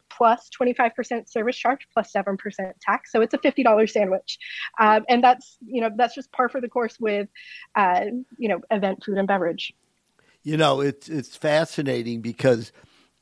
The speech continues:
Speaker 2: um, I've always loved being a, uh, party planner myself. When I was in college, uh, I was the social chairman and the rush chairman for my fraternity.
Speaker 1: Love it.
Speaker 2: And so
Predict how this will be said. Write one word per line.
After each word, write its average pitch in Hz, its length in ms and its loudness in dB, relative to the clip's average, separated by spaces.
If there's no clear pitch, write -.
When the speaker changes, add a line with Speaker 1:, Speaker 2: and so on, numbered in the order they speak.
Speaker 2:
um, 123 360 -4
I've 143 200 4
always 185 420 10
loved 151 380 6
being 131 460 0
a, 123 360 -4
uh, 117 120 -4
party 151 420 4
planner 104 460 -4
myself. 104 720 -2
When 135 220 0
I 135 180 4
was 127 240 -2
in 120 160 -2
college, 139 800 2
uh, 113 340 -2
I 120 160 0
was 117 240 -4
the 113 80 -6
social 139 500 2
chairman 127 460 0
and 139 220 0
the 127 60 0
rush 117 340 -2
chairman 117 380 -4
for - 160 -8
my 113 220 -2
fraternity. - 800 -6
Speaker 1:
Love 202 300 4
it. 175 160 -2
Speaker 2:
And 139 260 0
so 147 360 6